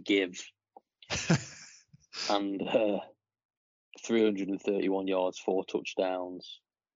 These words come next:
Speaker 1: He did throw an interception, uh, but he rushed also for another thirty-nine yards. He, he can just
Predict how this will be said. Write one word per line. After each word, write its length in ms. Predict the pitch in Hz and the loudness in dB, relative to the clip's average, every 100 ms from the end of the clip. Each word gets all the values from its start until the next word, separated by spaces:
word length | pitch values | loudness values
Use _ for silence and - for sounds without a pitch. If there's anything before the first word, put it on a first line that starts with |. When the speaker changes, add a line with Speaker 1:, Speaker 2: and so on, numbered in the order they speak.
| _ _ _ _ | _ _ _ _
Speaker 1:
He 120 | 107 | 2
did 160 | 101 104 | 4 4
throw 100 | 107 | 4
an 100 | 98 | 4
interception, 720 | 95 95 - - - 95 90 - - - | 0 -2 -4 -4 -4 -4 -6 -10 -20 -4
uh, 300 | 104 95 95 87 | 2 4 4 2
but 120 | 95 | 2
he 80 | 95 | 2
rushed 360 | 104 98 - | 2 2 2
also 380 | 101 98 104 95 | 2 4 2 0
for 100 | - | 0
another 280 | 98 92 95 - | 0 0 -2 0
thirty-nine 500 | 98 98 95 92 92 | 2 2 2 2 2
yards. 460 | 92 92 92 - - - - - - - - - _ - - _ _ _ _ _ _ _ _ _ _ _ _ _ _ _ - | 2 2 0 -4 -18 -20 -18 -16 -16 -18 -20 -20 _ -20 -20 _ _ _ _ _ _ _ _ _ _ _ _ _ _ _ -4
He, 160 | - - | -2 0
he 100 | 104 | 0
can 180 | - | 2
just 480 | 104 - - - - | 4 4 2 -2 -4